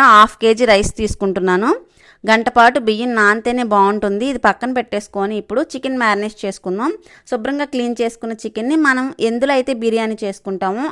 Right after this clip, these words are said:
అదే బిర్యానీ హండీ తీసుకొని ఈ చికెన్కి సరిపడా సాల్ట్ కూడా వేసి కొద్దిగా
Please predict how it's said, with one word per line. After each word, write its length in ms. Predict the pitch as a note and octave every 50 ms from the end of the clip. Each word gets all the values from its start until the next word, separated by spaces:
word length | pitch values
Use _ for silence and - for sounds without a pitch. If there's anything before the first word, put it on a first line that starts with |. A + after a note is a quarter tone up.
| - - G3+ G#3
అదే 180 | G#3 A#3+ C4 B3+ A3 A#3
బిర్యానీ 360 | A3+ G#3+ A3 A3 A3+ A3+ A#3 A3+
హండీ 240 | G3 F#3+ F#3+ G3+ G3+ G3+ F#3
తీసుకొని 460 | F3+ F3+ - - F#3+ F3+ G#3+ C#4 F4+ B4 _ _ _ - _ _ - - B3
ఈ 40 | B3 -
చికెన్కి 360 | A#3+ A3+ - B3+ B3+ B3 C4 - B3
సరిపడా 340 | A3 G#3 G#3+ A3+ A3 G#3+ G#3+ -
సాల్ట్ 320 | G#3 F#3 F#3+ G3 G#3 G#3 G#3 G#3 A3
కూడా 160 | G3+ G3 F#3 F3
వేసి 280 | F3+ F3 F3+ - C4 D#4 A#4+ A#4+ F4 -
కొద్దిగా 340 | G#3+ G3 F#3+ G3 F#3+ A3 A3